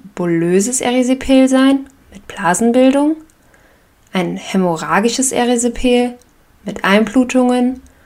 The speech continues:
oder ein nekrotisierendes Erysipel. Weiter geht es mit der Diagnostik.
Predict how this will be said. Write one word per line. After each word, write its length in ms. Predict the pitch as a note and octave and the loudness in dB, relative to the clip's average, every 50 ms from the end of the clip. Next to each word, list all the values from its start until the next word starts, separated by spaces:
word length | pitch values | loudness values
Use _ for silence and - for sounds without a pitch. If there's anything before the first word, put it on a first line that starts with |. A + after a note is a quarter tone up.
| _ - _ _ _ _ | _ -20 _ _ _ _
oder 320 | G3+ G3+ G3+ G#3 G3+ - | 2 4 4 4 4 4
ein 400 | - F#3+ F#3+ F#3+ F#3+ - - - | 2 0 0 -2 -2 -4 -6 -10
nekrotisierendes 1080 | - - F#3 F#3+ - - - G3 - - F#3 E3+ E3 F3 F3+ E3+ D#3+ D#3+ C#3+ D#3 D#3 - | -8 -6 -6 -6 -6 -8 -10 -8 -6 -6 -6 -4 -4 -4 -4 -4 -4 -6 -8 -8 -10 -8
Erysipel. 720 | - D#3+ D#3+ D#3+ E3+ F3 E3+ E3+ - - - - - - - - _ _ _ _ _ _ _ _ - _ _ _ _ _ _ _ _ _ _ _ _ _ _ _ _ _ _ _ _ _ _ _ _ _ _ _ _ _ - _ _ _ _ _ _ _ _ _ _ _ _ _ _ _ _ _ _ _ _ _ _ _ _ _ _ _ _ _ _ _ _ _ _ _ _ _ _ _ _ _ _ _ _ _ _ _ _ _ _ - - | -8 -8 -8 -8 -10 -12 -12 -14 -12 -12 -12 -12 -12 -14 -16 -20 _ _ _ _ _ _ _ _ -20 _ _ _ _ _ _ _ _ _ _ _ _ _ _ _ _ _ _ _ _ _ _ _ _ _ _ _ _ _ -20 _ _ _ _ _ _ _ _ _ _ _ _ _ _ _ _ _ _ _ _ _ _ _ _ _ _ _ _ _ _ _ _ _ _ _ _ _ _ _ _ _ _ _ _ _ _ _ _ _ _ -10 -4
Weiter 300 | - A3 B3+ C4 C#4 C4+ | 0 0 0 2 2 0
geht 180 | B3 A#3+ B3 - | 0 0 -2 -2
es 140 | A#3 - - | -4 -4 -4
mit 100 | G#3+ G#3 | -4 -4
der 80 | G#3+ G#3 | -2 -2
Diagnostik. 880 | G3 F#3+ F3+ F3+ - - - D#3+ D#3 - - - - - - - - | 0 -2 -2 -2 -6 -8 -10 -8 -8 -8 -10 -10 -12 -16 -16 -20 -20